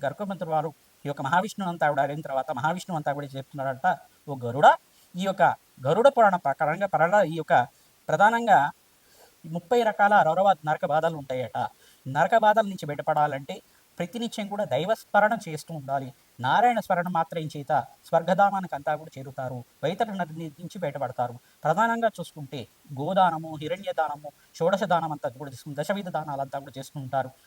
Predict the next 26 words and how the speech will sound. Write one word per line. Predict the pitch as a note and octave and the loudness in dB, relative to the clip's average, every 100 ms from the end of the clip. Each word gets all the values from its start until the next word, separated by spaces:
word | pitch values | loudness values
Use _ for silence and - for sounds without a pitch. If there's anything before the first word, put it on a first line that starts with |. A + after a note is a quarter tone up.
| _ B2 | _ -6
ఆ | |
హిరణ్య | B2 E3+ F3+ G3 | -6 -2 -2 -2
దానము, | E3 D3+ D3 C#3+ C3+ | -2 -2 -2 -10 -6
గూఢదానం | D#3 G3+ F#3+ D#3 | -2 2 2 2
అని | C#3+ | -6
చెప్పేసి | C3+ - D3 C3+ | -10 -16 -12 -10
చేస్తూ | - C#3+ | -10 -10
ఉంటారు, | B2 B2+ C3 _ _ _ C3 | -6 -8 -8 _ _ _ -8
భూదానం | D#3+ G#3 G3 F#3 | -2 2 2 2
అని | E3 | -6
చెప్పేసి | D3+ D3+ C3+ | -8 -12 -10
చేస్తూ | B2 - | -12 -12
ఉంటారు, | B2+ A#2 A#2+ _ _ - | -8 -6 -8 _ _ 0
లవణ | C3 F3 G#3+ | 4 6 6
దానము, | F3 D#3 D3+ D3+ - _ - | 4 0 -2 -12 -18 _ -8
తిల | F#3+ | -4
దానం | F#3 F3+ D#3 | -4 -4 -6
అని | D3+ | -8
చెప్పేసి | - D#3+ - | -12 -14 -12
చేస్తుంటారు, | C#3 - B2+ B2 A#2+ | -14 -12 -8 -6 -4
రజిత | C3 F3 G3 | -4 -6 -6
దానం | F3+ D#3+ D3+ | -4 -4 -4
అని | C3 | -8
చెప్పేసి | - D3 C3 | -12 -12 -12
చేస్తుంటారు. | - C3+ - A2+ - | -12 -14 -12 -14 -10
వ-, | C#3+ | -10